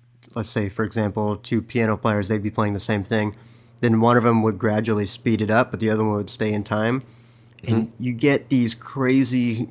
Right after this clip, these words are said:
Speaker 1: harmonies that are just, they,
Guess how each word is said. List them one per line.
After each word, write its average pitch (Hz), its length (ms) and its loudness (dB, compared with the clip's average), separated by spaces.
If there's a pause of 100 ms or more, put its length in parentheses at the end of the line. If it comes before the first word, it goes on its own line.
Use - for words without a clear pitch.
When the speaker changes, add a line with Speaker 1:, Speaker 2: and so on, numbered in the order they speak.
(100)
Speaker 1:
harmonies 120 800 0
that 110 260 0
are 113 120 -2
just, 113 420 -4 (1800)
they, 123 640 2